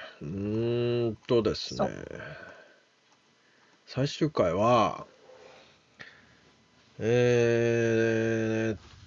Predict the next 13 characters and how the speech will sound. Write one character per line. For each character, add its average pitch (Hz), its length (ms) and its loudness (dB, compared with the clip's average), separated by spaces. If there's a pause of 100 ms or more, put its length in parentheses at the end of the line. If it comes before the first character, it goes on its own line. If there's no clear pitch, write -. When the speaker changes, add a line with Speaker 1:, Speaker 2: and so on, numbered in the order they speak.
(380)
Speaker 1:
ど 131 140 0
ん - 20 4
な 165 100 2
お 92 80 -4
話 90 300 -8
し - 60 -8
た 87 100 -8
っ - 80 -16
け - 100 -6
な。 65 80 -10
<laughs> - 960 -18
あ 104 40 -2 (1120)
の、 120 200 0